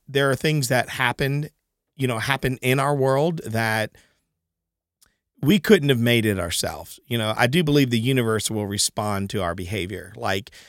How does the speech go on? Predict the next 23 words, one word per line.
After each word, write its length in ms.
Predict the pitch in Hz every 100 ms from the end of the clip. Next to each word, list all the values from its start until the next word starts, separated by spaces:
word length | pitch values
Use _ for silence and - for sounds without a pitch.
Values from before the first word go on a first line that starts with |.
| _
and 160 | 127 131
behavior 460 | 135 127 139 143 139
will 160 | 123
follow 340 | 107 117 110 104
our 140 | 98
belief. 540 | 98 110 113 73 - -
You 140 | 117 110
know, 160 | 104
no 180 | 110 127
person 360 | 139 139 135 117
can 200 | - 107
consistently 720 | 113 101 - 131 - - 117
behave 380 | 113 104 120 113
in 100 | 107
a 40 |
way 420 | 107 104 95 92 - - _ -
that's 220 | 113 -
inconsistent 880 | 131 117 110 110 - 120 110 110 98
with 120 | 95
how 160 | 98 98
they 140 | 98
view 200 | 92 98
themselves. 720 | 92 90 - 92 73 90 -